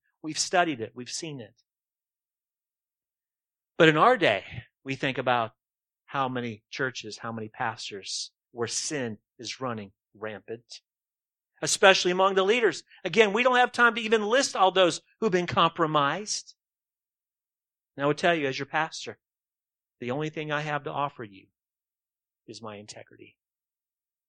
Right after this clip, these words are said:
The day I begin to live a double life is the day that I need to find another line of work. See, as far as I'm concerned,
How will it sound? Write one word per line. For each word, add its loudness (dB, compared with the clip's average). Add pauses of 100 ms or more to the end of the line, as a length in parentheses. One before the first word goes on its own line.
(640)
The 0
day 6
I 6
begin -2
to 2
live 2
a 0
double 2
life 4
is -6
the -4
day 0
that -6
I 0
need -8
to -12
find -8
another -10
line -14
of -20
work. -14 (1200)
See, -4
as -2
far 6
as 6
I'm 6
concerned, -2